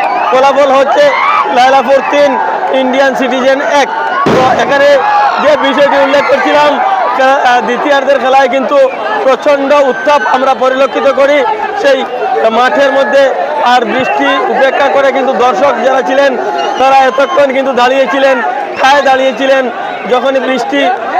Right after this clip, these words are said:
বৃষ্টির মধ্যে ছাতা নিয়ে অনেকেই দাঁড়িয়েছিলেন। এই মুহূর্তে দুই দুটি গোল, পরপর দুই দুটি গোল হয়ে যাওয়াতে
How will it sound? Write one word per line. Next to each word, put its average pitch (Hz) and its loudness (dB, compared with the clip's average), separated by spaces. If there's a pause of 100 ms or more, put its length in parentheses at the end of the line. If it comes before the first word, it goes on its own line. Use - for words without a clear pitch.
(760)
বৃষ্টির 247 -4
মধ্যে 262 0
ছাতা 262 0
নিয়ে 262 0
অনেকেই 254 0 (400)
দাঁড়িয়েছিলেন। 254 0 (320)
এই 240 0
মুহূর্তে 247 0 (380)
দুই 240 0
দুটি 220 -4
গোল, 240 0
পরপর 247 0
দুই 226 0
দুটি 262 -4
গোল 233 0
হয়ে 226 2
যাওয়াতে 240 2